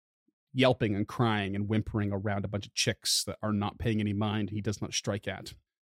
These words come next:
These all are very recent events. The finding of Lazda, you know, the role of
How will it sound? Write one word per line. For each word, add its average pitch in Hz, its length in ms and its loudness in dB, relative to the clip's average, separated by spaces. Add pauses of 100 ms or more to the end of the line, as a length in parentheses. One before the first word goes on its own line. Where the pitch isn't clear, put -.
These 117 180 -4
all 107 180 0
are 104 160 -2
very 113 280 2
recent 113 380 0
events. 107 520 -6 (460)
The - 80 -20
finding 107 320 0
of 104 80 -2
Lazda, 117 680 4 (680)
you 101 60 -4
know, 101 80 -2
the 104 100 -2
role 110 360 6
of - 380 -6